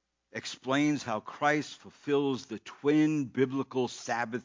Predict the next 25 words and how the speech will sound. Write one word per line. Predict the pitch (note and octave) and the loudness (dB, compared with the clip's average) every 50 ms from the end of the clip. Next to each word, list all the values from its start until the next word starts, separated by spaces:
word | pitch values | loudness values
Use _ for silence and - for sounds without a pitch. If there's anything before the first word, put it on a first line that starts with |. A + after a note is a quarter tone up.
| _ - | _ -12
theme, | - - B2+ B2 A#2+ A#2+ B2 A#2+ - _ _ _ | -8 -4 -2 0 0 0 -2 -4 -8 _ _ _
themes | - C3 C3 C3 C3 B2+ - | -2 0 2 2 2 0 -2
of | A#2 F#2+ - - | -4 -10 -12 -12
creation | - - G#2+ G#2 G#2 A#2+ D3 E3+ D#3 - - D#3 D3+ D#3 D#3 - | -10 -8 -6 -4 0 0 0 0 0 -2 -4 -4 -6 -6 -6 -4
and | - C#3+ D#3 D3+ C#3 | -4 -4 -2 -2 -2
redemption. | C3+ D3 C#3+ B2 A2 C#3+ D#3 E3 D#3 - - A#2 G#2 F#2 F2 D#2+ - _ _ - - - - _ _ _ _ _ _ _ _ | -2 -2 -2 0 0 0 0 0 -2 -6 -8 -8 -8 -8 -10 -12 -16 _ _ -20 -20 -20 -20 _ _ _ _ _ _ _ _
He | - B2+ B2 B2 | -2 0 0 0
did | A#2 G#2 - C#3+ E3+ G3 E3 - | -2 -2 6 8 10 10 10 6
so | - - - C3 G#2 F2+ F2+ F#2 | 0 -6 -4 -4 -4 -4 -6 -6
by | F2+ A2+ A2+ A2+ | -4 -2 0 0
linking | A2 G#2 A2+ C3+ C#3+ C3+ C#3 D3 C#3+ C3+ | 0 0 2 2 2 2 2 0 0 0
together | B2+ - C3 A2+ G2+ C3+ C3 B2 B2+ B2 | -2 -2 -6 -2 2 2 2 4 2 0
the | G#2+ A#2+ B2 - | 0 -2 -4 -2
ideas, | A#2 A#2 A#2+ G#2+ G#2 B2 B2+ B2+ B2+ A#2+ A#2+ C3 B2+ - - - _ - | -2 -2 -2 -2 0 2 4 4 4 2 -2 -6 -10 -16 -20 -20 _ -12
the | - B2+ - - - | -8 -8 -6 -4 -4
idea | A2 A2+ G#2+ G2 B2 B2+ C3+ | -4 -4 -2 0 0 2 2
of | - A2+ A2 F#2+ | 0 -2 -6 -4
God's | F2+ B2+ A#2 A2+ A2+ G2 G2+ | 0 2 4 4 2 0 -4
rest | G2+ A2 B2+ D3 E3 D#3+ - - - - _ | -2 2 6 6 6 6 4 -2 -12 -12 _
after | - D3 F#3+ G3+ - - - G3+ | 0 2 2 2 0 -2 -6 -6
creation | - - - F3 D#3+ D#3 D3 C#3 - - D#3 D3 D3+ D3+ - _ _ _ _ _ _ _ | -4 -4 -2 0 0 2 0 0 -2 -4 -6 -6 -6 -6 -8 _ _ _ _ _ _ _
and | - B2 B2+ C3 | -4 0 0 2
his | B2 G2 A2 | 0 0 0
redeeming | A2+ A#2+ A#2+ A#2 B2 E3 G3+ A3 A3 A3 G3+ E3+ | -2 -2 0 2 4 4 4 2 0 -2 0 2
work | C#3 B2+ B2 B2+ C3 B2 | 2 4 4 4 2 0